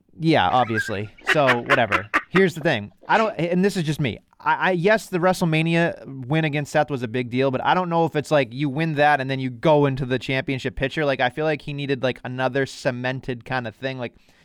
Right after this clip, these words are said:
give him, like, one or two more big wins that I would have preferred to see him in, and then I'd be like, "Okay, now," like, if he was a Money in the Bank or a SummerSlam, like, down the road, then yeah, you ride that title wave.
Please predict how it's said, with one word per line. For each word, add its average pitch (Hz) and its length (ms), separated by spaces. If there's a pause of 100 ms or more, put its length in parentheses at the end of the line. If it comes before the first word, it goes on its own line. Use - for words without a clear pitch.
give 190 120
him, 202 60
like, 196 160
one 160 240
or 175 60
two - 180
more 151 220
big 139 460
wins 143 640 (320)
that 127 100
I 143 120
would 147 120
have 131 100
preferred 139 420
to 120 80
see 135 220
him 127 120
in, 135 240 (200)
and 123 180
then 131 180
I'd 127 140
be 131 80
like, 127 160
"Okay, 156 300
now," 147 220
like, 156 180 (240)
if 175 100
he 240 120
was 208 120
a 196 60
Money 190 220
in - 20
the 175 80
Bank 165 260
or 139 100
a 127 40
SummerSlam, 156 560
like, 131 160
down 143 160
the 135 80
road, 139 320
then 151 120
yeah, 147 160
you 123 140
ride 143 240
that 127 140
title 139 280
wave. 156 280